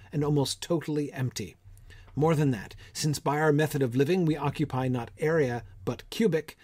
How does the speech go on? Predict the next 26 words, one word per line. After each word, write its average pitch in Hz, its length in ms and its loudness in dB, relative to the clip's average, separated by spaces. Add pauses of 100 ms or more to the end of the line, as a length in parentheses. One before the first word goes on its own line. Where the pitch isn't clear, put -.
(200)
the 147 100 2
mind 175 480 0
cannot 190 380 -4
imagine 190 640 2
the 131 80 2
day 113 320 -6 (180)
when 135 220 2
Luna 160 240 4
would 143 200 2
refuse 160 600 -2
another 135 400 -2
shipload 107 640 -6
of 107 100 -10
weary 131 380 -2
homeless. 104 640 -8 (1120)
Chairman 123 380 0
said, 110 340 -6 (640)
"The 143 100 2
witness 165 380 2
is 135 100 0
admonished 135 520 2
to 156 60 6
refrain 139 440 4
from 131 160 0
making 123 320 0
speeches. - 640 -4